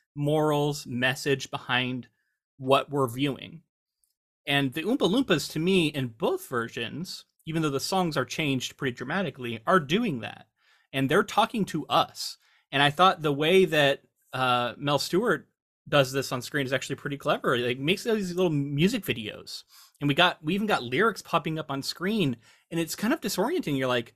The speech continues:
"Why are they talking to me?" <laughs> 'Cause it seems, it feels like they're talking to us, right? Like, they're addressing us, the viewer, about the lesson we should learn about these children.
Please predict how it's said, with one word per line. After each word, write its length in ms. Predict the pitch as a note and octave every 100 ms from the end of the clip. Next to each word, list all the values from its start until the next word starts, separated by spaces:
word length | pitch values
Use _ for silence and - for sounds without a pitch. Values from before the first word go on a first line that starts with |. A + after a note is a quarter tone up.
| _ _ _ _ -
"Why 220 | C3+ A#3
are 80 | D4
they 100 | C#4
talking 360 | G#3+ A#3 G#3 C#3+
to 60 |
me?" 300 | B2+ D4 F#3
<laughs> 120 | B2+
'Cause 160 | F#3+ D#3
it 80 | F3+
seems, 280 | A#3+ B3+ G#3+
it 160 | F#3
feels 240 | - C4+ C#4
like 100 | A3
they're 120 | A3
talking 320 | G3+ B3+ G#3
to 140 | - F3+
us, 220 | C4+ C#3+
right? 200 | D3 G#3
Like, 100 | D#3+
they're 140 | D3 C3+
addressing 540 | B2 D#3 G#3 - G#3+
us, 220 | E3+ F#3+
the 120 | D#3
viewer, 460 | C#3 D#3 D3 G#2 - _ - _ -
about 520 | C#3+ C#3 C3+ B2+ - - C#3+ - _ D#3
the 180 | C#3+
lesson 400 | B2+ D#3 F#3 D#3
we 100 | D#3
should 180 | E3 D3+
learn 300 | C#3+ D#3 C3+
about 380 | B2 B2+ B2 C#3+
these 200 | C#3+ B2+
children. 520 | - E3 C3 A#2 C3